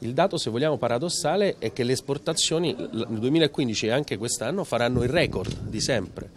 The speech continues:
e quindi il mondo si è divaricato, il mondo dell'industria ma anche il mondo del lavoro si è divaricato tra chi ce l'ha fatta e chi non ce la fa. Questo, rimettere insieme questo pezzo è fondamentale.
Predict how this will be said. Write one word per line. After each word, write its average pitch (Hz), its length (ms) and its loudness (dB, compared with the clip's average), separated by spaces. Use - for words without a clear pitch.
e - 60 -6
quindi 175 200 4
il 147 60 8
mondo 190 240 6
si 135 140 2
è 127 40 2
divaricato, 131 640 2
il 110 60 -2
mondo 143 180 0
dell'industria 135 540 2
ma 101 100 0
anche 123 240 -2
il 101 80 0
mondo 107 260 0
del 104 120 4
lavoro 110 320 2
si 113 100 -4
è 101 40 -4
divaricato 135 560 -2
tra 98 120 -6
chi 127 240 -8
ce - 160 -2
l'ha 117 80 2
fatta 110 460 -2
e 107 40 -6
chi 95 120 -10
non 92 120 -6
ce - 140 -8
la 85 80 -6
fa. 80 180 -12
Questo, 131 300 -4
rimettere 127 380 -2
insieme 123 280 -2
questo 123 260 -6
pezzo 131 280 -2
è 92 60 -4
fondamentale. 82 600 -10